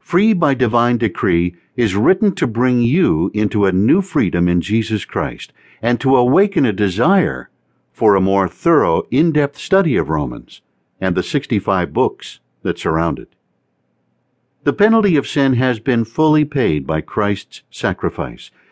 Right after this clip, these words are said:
and believers declared legally free are righteous. They are able now to walk in confidence and freedom. Welcome into the divine courtroom.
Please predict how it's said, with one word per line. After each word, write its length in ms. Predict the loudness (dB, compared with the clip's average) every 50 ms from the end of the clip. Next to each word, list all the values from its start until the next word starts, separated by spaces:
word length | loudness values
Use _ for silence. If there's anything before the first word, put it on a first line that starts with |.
| _ -6
and 180 | -4 -2 0
believers 500 | 0 2 2 2 2 2 2 0 0 0
declared 560 | 0 -2 -2 0 0 0 2 2 0 -2 -4 -8 _ _ _ -6
legally 560 | -2 0 2 4 2 2 2 2 2 2 2 0
free 580 | 0 0 0 0 2 0 0 -2 -4 -6 -8 _ _ _ _ _ -4
are 160 | -2 0 0
righteous. 560 | 2 0 0 -2 -4 -6 -12 -20 -20 -20 -20 _ _ _ _ _ _ _ _ _ _ _ _ _ _ _ _ 0
They 160 | 2 2 4
are 160 | 4 2 2
able 240 | 2 2 2 0 0
now 380 | 2 2 2 2 2 2 0 0
to 120 | -2 -2
walk 300 | 0 2 2 2 2 0
in 140 | -2 -2 -2
confidence 720 | -2 -2 -2 -2 -2 -2 -6 -6 -8 -10 -14 -18 -20 -20 -20 _ _ -6
and 480 | -2 -2 0 0 -2 -2 -2 -4 -6 -8 _ _ _
freedom. 500 | _ _ -4 -2 -2 -2 -4 -6 -12 -14 _ _ _ _ _ _ _ _ _ _ _ _ _ _ _ _ _ _ _ _ _ _ _ _ 0
Welcome 560 | 2 2 2 2 0 -2 -4 -4 -6 -14 _ _ _ _ _ _ _ _ -4
into 240 | -2 -2 0 -2 -2
the 100 | -2 -2
divine 420 | -2 0 0 2 2 2 2 0
courtroom. 600 | 0 0 -2 -2 -2 -4 -6 -6 -6 -10 -16